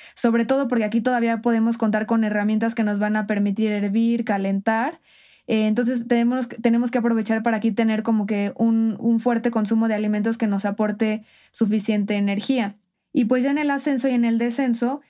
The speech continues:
vamos a consumir únicamente lo que nosotros llevemos con nosotros mismos, es decir, lo que vayamos cargando en la mochila o en, en nuestros bolsillos. Entonces sí tienen que ser opciones mucho más prácticas, carbohidratos simples que nos den energía rápida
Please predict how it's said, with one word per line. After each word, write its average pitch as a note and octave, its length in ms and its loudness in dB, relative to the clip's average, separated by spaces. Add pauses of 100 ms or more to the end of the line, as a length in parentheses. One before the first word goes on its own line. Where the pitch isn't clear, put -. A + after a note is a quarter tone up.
(320)
vamos B3+ 260 0
a B3 60 0
consumir A#3 540 0
únicamente A#3+ 560 0
lo A#3+ 120 -2
que G#3+ 100 -2
nosotros A#3 440 0
llevemos A3+ 380 0
con G#3+ 140 0
nosotros G#3 440 -2
mismos, A3 360 0
es G#3+ 100 -2
decir, A3+ 220 0
lo G#3 100 -2
que A3 80 0
vayamos A#3+ 380 0
cargando G#3+ 340 0
en A3 80 0
la G#3 100 -2
mochila G#3 420 0
o A#3+ 60 0
en, G3+ 120 0
en G#3 280 -2
nuestros G#3 360 -2
bolsillos. A3 560 -2 (300)
Entonces A#3+ 280 2
sí A#3 80 2
tienen B3 260 0
que A#3 120 0
ser A#3 120 0
opciones A3+ 360 2
mucho G#3+ 260 0
más G#3+ 220 -2
prácticas, A#3 580 0
carbohidratos G#3 640 -2
simples A#3+ 400 2
que A#3 100 -2
nos G3+ 140 0
den A3 140 0
energía G#3+ 420 -2
rápida A#3+ 600 -2